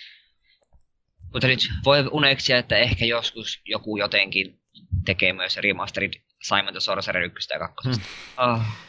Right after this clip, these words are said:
Speaker 1: kelpaisi.
Speaker 2: Ne on nyt sentään kumminkin kokista ostettavissa ne vanhat versiot, että siinä mielessä noi,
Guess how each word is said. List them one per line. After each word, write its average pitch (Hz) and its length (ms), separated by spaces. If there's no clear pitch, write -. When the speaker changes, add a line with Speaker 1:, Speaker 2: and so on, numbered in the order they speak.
Speaker 1:
kelpaisi. 120 640
Speaker 2:
Ne 98 400
on 95 140
nyt 101 100
sentään 104 440
kumminkin 101 520
kokista 101 480
ostettavissa 104 640
ne 107 120
vanhat 104 340
versiot, 101 340
että - 120
siinä 98 220
mielessä 101 220
noi, 110 180